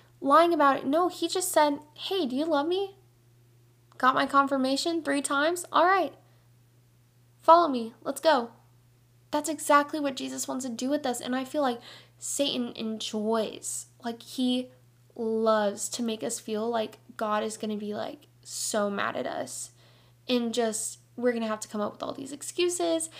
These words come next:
and make up all these lies that maybe we would have to do in, like, a worldly situation. But God already knows your heart.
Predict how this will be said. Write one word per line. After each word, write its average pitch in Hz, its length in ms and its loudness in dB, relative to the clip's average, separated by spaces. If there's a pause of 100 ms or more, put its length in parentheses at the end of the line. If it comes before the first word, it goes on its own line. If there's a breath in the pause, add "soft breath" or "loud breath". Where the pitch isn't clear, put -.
(320 loud breath)
and 233 260 -2
make 220 160 -4
up - 160 -12
all 233 140 0
these 233 240 -6
lies 285 400 4
that 240 160 4
maybe 302 240 6
we 370 160 4
would 330 160 2
have 277 200 0
to 277 80 -4
do 226 320 -4
in, 220 200 -4
like, 214 220 -4
a 226 100 0
worldly 220 460 0
situation. 214 760 -2 (560 loud breath)
But 247 380 0 (320)
God 311 240 2
already 339 320 2
knows 240 320 0
your 226 120 -6
heart. 214 440 -4